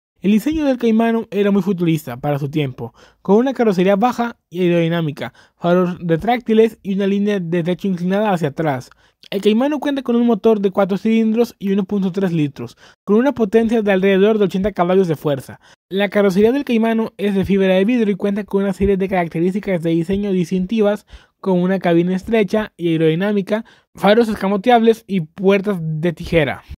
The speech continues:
El Alfa Romeo Caimano nunca entró en producción. Se cree que solo se construyó un prototipo que actualmente se encuentra en exhibición en el Museo Histórico Alfa Romeo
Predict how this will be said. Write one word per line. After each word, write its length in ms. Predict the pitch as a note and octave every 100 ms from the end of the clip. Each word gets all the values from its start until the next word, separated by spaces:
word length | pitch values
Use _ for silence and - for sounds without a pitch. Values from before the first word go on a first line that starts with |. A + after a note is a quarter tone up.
| _ _ -
El 160 | F#3+
Alfa 240 | B3+ C#4+ C#4+
Romeo 280 | A#3 A#3
Caimano 460 | A3 G3+ G3+ G#3 G#3+
nunca 240 | G#3 G#3
entró 240 | G#3+ F#3+ G3+
en 60 |
producción. 600 | F#3 F#3+ D#3+ - E3+ C3+ - - _
Se 120 | - F#3+
cree 140 | A#3
que 120 | C4+
solo 220 | C4 C4
se 140 | A#3+ A3+
construyó 420 | G#3 F#3+ F#3 G3
un 80 | G3+
prototipo 640 | G3 G3 A#3+ A#3+ A3+ F#3
que 80 | F#3
actualmente 420 | A#3+ C4 B3+ A#3+
se 80 | A3
encuentra 540 | G3 A3 G#3 A3 - _ -
en 120 | F3+
exhibición 680 | D#3 - F#3+ F#3+ A#3 B3 - F3+
en 140 | F#3+
el 100 | F#3+
Museo 260 | F#3 - G#3+
Histórico 580 | - A#3 A#3 A3+ A#3+ -
Alfa 300 | F#3 F#3+ G3
Romeo 420 | F3 F#3 A3